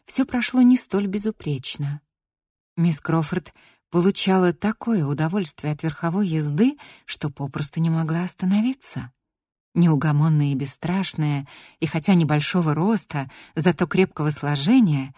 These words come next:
она, казалось, нарочно создана была стать наездницей. И к чистой и неподдельной радости, какую она получала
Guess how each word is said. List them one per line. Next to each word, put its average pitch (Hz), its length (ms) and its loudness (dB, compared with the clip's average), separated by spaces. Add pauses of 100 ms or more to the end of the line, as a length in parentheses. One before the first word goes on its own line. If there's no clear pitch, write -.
(280)
она, 170 220 2
казалось, 165 500 0 (280)
нарочно 170 680 2
создана 160 500 0
была 170 220 0
стать 175 280 -4
наездницей. 170 880 -2 (460)
И 170 100 2
к - 100 -12
чистой 143 640 -2
и - 80 -4
неподдельной 160 640 0
радости, 208 480 -2
какую 151 340 -2
она 151 200 0
получала 151 640 0